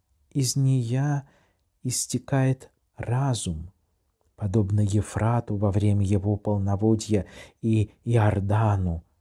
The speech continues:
во время жатвы. Из нея вышла добрая нравственность, как свет и как вода Нила осенью.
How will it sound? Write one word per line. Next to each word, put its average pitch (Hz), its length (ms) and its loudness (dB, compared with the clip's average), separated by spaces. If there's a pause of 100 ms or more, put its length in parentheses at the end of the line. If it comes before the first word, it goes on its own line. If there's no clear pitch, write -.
во 95 240 -4
время 92 340 0
жатвы. 87 640 -8 (1400)
Из 120 260 0
нея 113 760 0 (640)
вышла 98 640 -2 (320)
добрая 143 840 2 (120)
нравственность, 110 1160 -4 (580)
как 98 260 -4
свет 123 800 0 (460)
и 160 100 0
как 147 360 -4
вода 123 640 2 (160)
Нила 117 720 -2 (480)
осенью. 92 640 -8